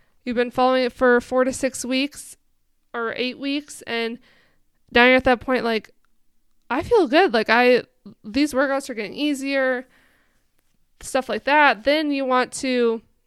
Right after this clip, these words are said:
keep challenging yourself and actually increase the, the, the progression of your program.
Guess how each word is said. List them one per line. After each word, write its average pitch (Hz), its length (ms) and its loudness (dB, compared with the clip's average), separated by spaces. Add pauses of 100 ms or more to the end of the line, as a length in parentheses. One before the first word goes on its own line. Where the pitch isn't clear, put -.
(540)
keep 269 260 -4
challenging 247 420 -6
yourself 214 440 -8
and 233 100 -8
actually 233 580 -4 (460)
increase 262 800 -8 (580)
the, 220 640 0 (800)
the, 233 440 -2 (280)
the 254 100 0
progression 240 840 -2 (400)
of 226 400 2
your 220 220 -6
program. 208 640 -10